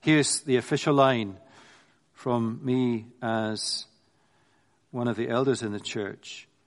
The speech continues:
"You have my permission to duck out of any meeting you like this week, if that meeting is gonna stop you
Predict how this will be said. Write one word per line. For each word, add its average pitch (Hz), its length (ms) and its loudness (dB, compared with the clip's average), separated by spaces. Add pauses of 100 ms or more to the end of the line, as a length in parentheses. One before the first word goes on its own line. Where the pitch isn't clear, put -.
(500)
"You 135 200 0
have 127 200 2
my 135 260 2
permission 113 680 -6 (120)
to 123 100 -8
duck - 420 0
out 120 160 -2
of 107 160 -8 (100)
any 143 300 2
meeting 123 380 -2
you 107 100 -2
like 120 380 -2
this 110 240 -8
week, 107 400 -10 (1800)
if 131 140 -2
that 123 200 2
meeting 123 360 0
is 110 100 -2
gonna 110 180 -6
stop 120 400 -6
you 101 340 -4